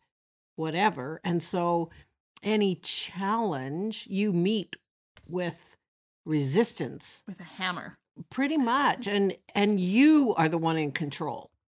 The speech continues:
Speaker 1: I, it's all about control. That's what I was trying to say. I'm in control. You're not in control.
Speaker 2: Mm-hmm.
Speaker 1: It's me. And that's, his whole control is being challenged.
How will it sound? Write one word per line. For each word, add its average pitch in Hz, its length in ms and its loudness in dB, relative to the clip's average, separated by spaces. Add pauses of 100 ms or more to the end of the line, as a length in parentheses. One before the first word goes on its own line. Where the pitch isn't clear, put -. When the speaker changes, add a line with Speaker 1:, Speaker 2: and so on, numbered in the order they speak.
(180)
Speaker 1:
I, 226 280 6 (100)
it's 185 200 2
all 202 160 2
about 190 220 -2
control. - 480 -10
That's 107 240 -10
what - 120 -18
I - 60 -16
was - 140 -14
trying - 160 -12
to 202 60 -12
say. - 220 -16 (420)
I'm 220 240 4
in 247 140 2
control. 196 680 -2 (280)
You're 208 360 4
not 302 220 2
in 262 160 -2
control. 208 520 -4
Speaker 2:
Mm-hmm. 180 180 -10 (500)
Speaker 1:
It's 208 320 -2
me. 196 340 -4
And 175 240 0
that's, 208 460 4 (640)
his 196 300 0
whole 226 640 6 (520)
control 208 680 0
is 151 140 -2
being 170 420 -4
challenged. - 760 -8